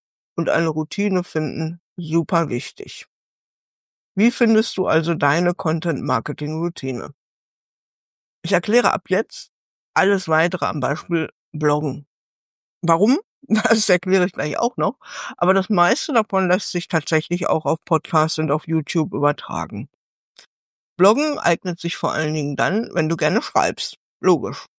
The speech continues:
Bloggen eignet sich besonders auch dann, wenn du noch etwas Respekt vor dem Thema Technik hast. Denn auch wenn man für WordPress ein bisschen Know-how in diesem Bereich schon braucht,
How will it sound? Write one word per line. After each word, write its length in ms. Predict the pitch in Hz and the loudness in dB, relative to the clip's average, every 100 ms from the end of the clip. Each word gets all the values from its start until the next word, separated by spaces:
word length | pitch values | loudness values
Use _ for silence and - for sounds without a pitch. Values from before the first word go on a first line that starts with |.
| _ _ _ - | _ _ _ 2
Bloggen 400 | 175 202 269 269 | 4 4 0 0
eignet 360 | 170 - 175 - | -2 0 -4 -6
sich 160 | 165 | -8
besonders 480 | - 156 254 415 185 | -2 0 2 2 0
auch 180 | 117 156 | -4 -4
dann, 340 | 143 151 220 - _ _ _ _ | 0 2 0 -4 _ _ _ _
wenn 340 | 147 180 202 196 | -4 0 2 2
du 160 | 196 | 2
noch 240 | 202 190 - | 4 2 0
etwas 460 | 180 185 190 - | -2 0 -2 0
Respekt 520 | 190 - - 208 - | -2 -2 0 -2 -2
vor 160 | - 190 | -2 2
dem 220 | 175 175 | 2 0
Thema 320 | 185 165 170 | 0 0 0
Technik 540 | 170 233 226 190 139 - | 0 -2 0 0 0 -4
hast. 480 | - - - - _ _ _ _ _ - | -6 -6 -10 -18 _ _ _ _ _ 0
Denn 380 | 180 180 170 - - | 2 2 0 -4 -4
auch 200 | 214 240 | -2 0
wenn 120 | 240 | 2
man 160 | 226 | 2
für 220 | 226 202 190 | 0 -2 2
WordPress 600 | 196 208 - 190 - - - | 2 0 0 -2 -2 -8 -2
ein 400 | 175 180 185 190 | 2 2 2 0
bisschen 460 | 226 - 214 196 | -4 0 2 2
Know-how 600 | 185 175 196 175 165 160 | 2 2 0 0 2 2
in 120 | 165 | 0
diesem 260 | 160 156 147 | 0 -2 -4
Bereich 640 | 139 151 151 156 - - - | 0 2 4 2 -2 -8 -14
schon 480 | - 180 190 190 - | -4 0 2 0 -4
braucht, 760 | 156 139 135 160 277 - _ | -2 4 4 4 2 -2 _